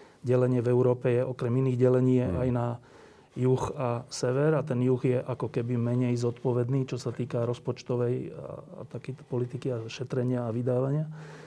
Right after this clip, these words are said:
Speaker 1: A sever, teda najmä Nemecko, Holandsko a podobné krajiny, odmietajú platiť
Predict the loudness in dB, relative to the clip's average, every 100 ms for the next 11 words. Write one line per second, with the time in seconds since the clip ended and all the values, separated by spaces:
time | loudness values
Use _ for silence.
0 | -20 -20 -20 -20 -20 -4 -2 -2 -6 _
1 | _ -10 -2 2 4 6 4 2 -2 -2
2 | 0 2 2 2 0 0 2 2 0 -4
3 | -2 0 0 0 -2 0 4 4 4 2
4 | -16 -20 -20 -4 0 4 6 6 6 6
5 | 6 4 4 6 6 2